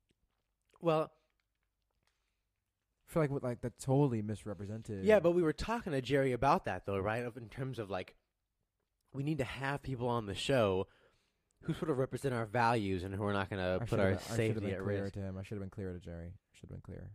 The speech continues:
Speaker 1: Yeah.
Speaker 2: All right, our next section of the podcast is called, uh, we do a celebrity impressions game in which there are seven rounds, and I know everybody gets so fucking confused about these rules,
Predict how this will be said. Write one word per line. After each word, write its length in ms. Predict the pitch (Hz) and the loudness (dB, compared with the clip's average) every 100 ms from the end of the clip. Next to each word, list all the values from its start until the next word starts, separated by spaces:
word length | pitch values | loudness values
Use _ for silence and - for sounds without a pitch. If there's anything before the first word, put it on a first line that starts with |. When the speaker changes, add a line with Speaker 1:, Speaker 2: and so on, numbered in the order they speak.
| - | -16
Speaker 1:
Yeah. 80 | - - 92 _ _ _ _ _ _ _ _ _ _ - | -16 -16 -18 _ _ _ _ _ _ _ _ _ _ 2
Speaker 2:
All 80 | 165 | 4
right, 140 | 175 | 4
our 120 | 135 | 4
next 240 | 151 175 - | 0 0 0
section 260 | 170 156 | -2 -2
of 60 | 139 | -2
the 40 | 139 | 0
podcast 420 | 123 - 107 - | 0 -2 -4 -6
is 80 | - | -6
called, 240 | 127 120 - 127 | -4 -4 -6 -6
uh, 160 | 123 117 | -4 -2
we 120 | 139 | -2
do 120 | 135 | -2
a 40 | 131 | -2
celebrity 320 | 139 151 156 | -2 -2 -2
impressions 460 | 147 170 165 135 | 2 0 2 -4
game 180 | 104 98 | -4 -4
in 80 | 101 | -4
which 220 | 104 - - - - | -4 -6 -16 -14 -8
there 80 | |
are 40 | 110 | -4
seven 320 | - 151 175 | 0 2 2
rounds, 400 | 180 127 107 110 | 2 2 -2 -6
and 120 | 113 92 | -12 -10
I 80 | |
know 200 | 110 120 | -6 -4
everybody 400 | 113 107 139 151 | -4 -4 0 0
gets 180 | 139 120 | 0 -2
so 100 | 123 - - | -6 -2 6
fucking 380 | 320 - 262 202 | 6 6 2 2
confused 520 | 180 165 240 226 180 | -2 -2 0 0 2
about 140 | 156 | -2
these 140 | 151 135 | -2 -2
rules, 300 | 147 131 | -2 -2